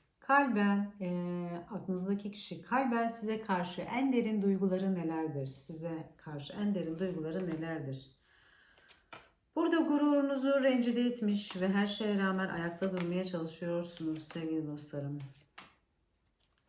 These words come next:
Diyor, "Ben sana adaletsizlik yaptım, içime döndüm, sorguladım. Yine bir beklenti ve sizden bir şeyler çalmış."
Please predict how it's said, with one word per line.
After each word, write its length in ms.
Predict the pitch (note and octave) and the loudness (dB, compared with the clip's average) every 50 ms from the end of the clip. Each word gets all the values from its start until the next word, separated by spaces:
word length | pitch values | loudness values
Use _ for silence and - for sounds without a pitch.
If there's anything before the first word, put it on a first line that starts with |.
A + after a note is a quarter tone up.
| _ _ _ _ _ _ _ _ _ _ _ _ _ | _ _ _ _ _ _ _ _ _ _ _ _ _
Diyor, 320 | B3 A#3+ A#3+ A#3 A3+ G3+ G3 | -2 0 0 2 2 2 2
"Ben 140 | G3+ G3+ | 2 2
sana 320 | G3+ - G3 F#3+ F#3 F3 E3 | 2 0 0 -2 -2 -2 -2
adaletsizlik 720 | E3 E3 D#3+ D#3+ D#3+ D#3+ D#3+ D#3+ F3+ E3+ F3 F#3 F3+ - F3+ | -4 -4 -2 -2 -2 -2 -4 -4 -8 -8 -8 -8 -6 -4 -4
yaptım, 500 | E3+ E3+ E3 - - F3 E3+ E3+ - - | -4 -4 -4 -6 -8 -6 -6 -6 -6 -8
içime 460 | - - - - - E3+ F3 F3+ F3 | -10 -12 -12 -12 -8 -6 -4 -4 -4
döndüm, 480 | F3 E3+ E3+ E3+ D#3+ E3+ E3+ E3+ E3+ E3+ | -4 -4 -4 -4 -4 -4 -4 -4 -4 -6
sorguladım. 880 | - - - D3 C#3+ C#3+ C#3+ D#3 D#3 E3 E3 D#3+ E3 E3 E3 E3+ E3+ - - - - | -8 -8 -6 -4 -4 -4 -4 -4 -6 -4 -6 -6 -6 -6 -6 -6 -6 -10 -12 -10 -6
Yine 220 | F#3 F#3 F#3 F3 | -4 -4 -2 -2
bir 180 | F3 E3 D#3 D3 | -4 -4 -4 -2
beklenti 680 | D#3+ D#3 D#3 - E3 D#3+ D#3+ D#3+ D#3+ - - E3+ E3+ D#3+ | -2 -4 -4 -4 -4 -2 -2 -2 -2 -4 -6 -8 -6 -4
ve 100 | D#3 D3+ | -6 -6
sizden 560 | - - - E3+ D#3+ D#3 D#3+ D#3+ D#3+ E3 D#3+ | -6 -6 -8 -8 -8 -4 -4 -2 -2 -2 -4
bir 60 | D#3 | -6
şeyler 520 | - - - D#3 D3+ D3+ D#3+ D#3+ D#3+ D#3+ D#3+ | -10 -10 -8 -8 -6 -6 -6 -6 -6 -8 -10
çalmış." 680 | - - D3+ D3 C#3 C#3 C3+ C3+ - - - - _ | -10 -8 -8 -6 -6 -6 -8 -8 -10 -12 -14 -18 _